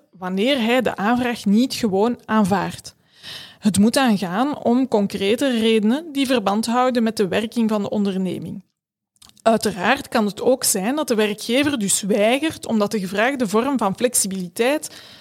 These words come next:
niet voorzien is binnen de onderneming. In een dergelijke geval zou de werknemer dan bijvoorbeeld via de syndicale delegatie kunnen proberen om de sociale dialoog op gang te brengen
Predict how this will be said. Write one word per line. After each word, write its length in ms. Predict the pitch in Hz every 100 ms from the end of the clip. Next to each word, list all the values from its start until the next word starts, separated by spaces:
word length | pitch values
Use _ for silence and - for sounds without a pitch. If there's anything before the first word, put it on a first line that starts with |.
| - -
niet 280 | 226 269
voorzien 420 | - - - 254 262
is 220 | 233 -
binnen 420 | 196 175 247 254
de 100 | 220
onderneming. 800 | - 214 202 190 180 170 160 208 _ _ _ - - - _ -
In 160 | 214
een 120 | 190
dergelijke 480 | 185 220 302 302 -
geval 440 | 196 180 185 185 -
zou 400 | 180 196 190 254
de 80 | 233
werknemer 560 | 202 - 185 214 294
dan 160 | 247 208
bijvoorbeeld 560 | 190 175 208 233 220 -
via 220 | 233 226
de 80 | 208
syndicale 600 | - 202 185 202 220 202
delegatie 640 | 190 180 185 208 254 269
kunnen 220 | 294 277
proberen 600 | - 190 190 202 262 -
om 140 | 233 220
de 80 |
sociale 500 | 220 208 - 214 262
dialoog 560 | 196 202 180 196 269 -
op 160 | 226 -
gang 260 | 233 269
te 100 | 262
brengen 340 | 196 214 240